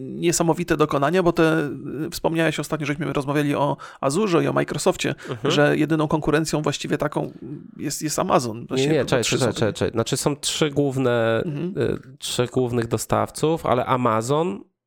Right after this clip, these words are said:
Speaker 2: w sumie zarabia więcej niż te dwa.
Speaker 1: A no właśnie. To, to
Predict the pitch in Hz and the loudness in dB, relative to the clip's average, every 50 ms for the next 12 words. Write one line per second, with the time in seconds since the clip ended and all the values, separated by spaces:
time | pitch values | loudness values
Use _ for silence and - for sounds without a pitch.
0 | _ _ _ - - - - 127 127 127 135 143 156 165 175 - - - - _ | _ _ _ -8 -6 -2 0 0 2 2 2 2 2 0 -2 -4 -10 -20 -20 _
1 | _ _ _ _ _ - - 123 117 120 117 127 135 120 117 127 127 113 110 113 | _ _ _ _ _ -4 -2 0 0 0 0 0 -2 0 0 2 2 2 2 0
2 | 110 - - 156 151 156 170 185 - - 151 135 135 147 156 - - - - _ | -2 0 0 0 2 0 -2 -4 -6 -6 -4 -2 -2 -2 -2 -2 -6 -10 -8 _
3 | - 147 139 135 139 165 151 - - 117 - - _ _ _ _ _ _ _ _ | -2 -2 -2 -2 0 0 0 0 0 -4 -6 -14 _ _ _ _ _ _ _ _
4 | _ _ - - 160 147 139 147 147 - - - - - - - - - - - | _ _ -2 0 0 0 0 -2 -4 -4 -6 -8 -10 -12 -10 -4 -2 -2 0 2
5 | 165 | 4